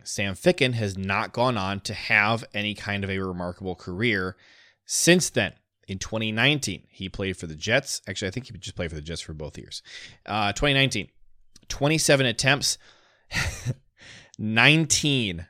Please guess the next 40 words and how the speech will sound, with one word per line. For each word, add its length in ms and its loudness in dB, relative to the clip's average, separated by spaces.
made. 440 -4
Ouch. 680 4
For 160 -6
how 180 2
well 220 4
he 440 0
played 360 0
in 340 -4
training 400 -2
camp, 360 -6
the 80 -6
dude 300 -4
was 320 -6
terrible 1080 2
on 160 -4
the 60 -6
field. 480 -6
Awful. 640 0
I 80 6
remember 240 6
at 80 4
this 140 2
time, 240 2
I 160 6
was 180 4
actually, 680 0
at 80 -4
the 80 -4
time 280 0
when 120 2
Ficken 280 -2
was 120 -2
still 260 2
on 180 -2
the 60 -4
roster 320 -2
and 120 -8
they 60 -8
had 160 -10
not 440 -2